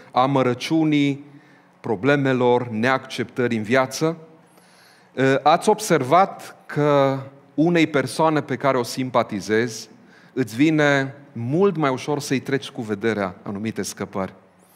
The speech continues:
Îi găsești circumstanțe atenuante. Unei persoane cu care nu te înțelegi, sau mai mult care te-a rănit, Doamne ferește, știm cu câtă,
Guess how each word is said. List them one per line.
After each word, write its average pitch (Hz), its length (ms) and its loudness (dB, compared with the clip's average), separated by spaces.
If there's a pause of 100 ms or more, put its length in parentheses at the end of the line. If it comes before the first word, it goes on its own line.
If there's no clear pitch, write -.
(160)
Îi 139 200 2
găsești 165 680 2 (140)
circumstanțe 135 680 -4
atenuante. 107 600 -4 (360)
Unei 135 240 0
persoane 160 460 2
cu 147 120 -2
care 127 240 4
nu 127 320 2
te 185 140 2
înțelegi, 117 720 -2
sau - 220 -8
mai 143 220 2
mult 139 280 0
care 107 200 0
te-a 104 180 -2
rănit, 104 340 -2
Doamne 123 240 -2
ferește, 113 580 -6 (880)
știm 139 720 2
cu 120 120 -10
câtă, 135 720 2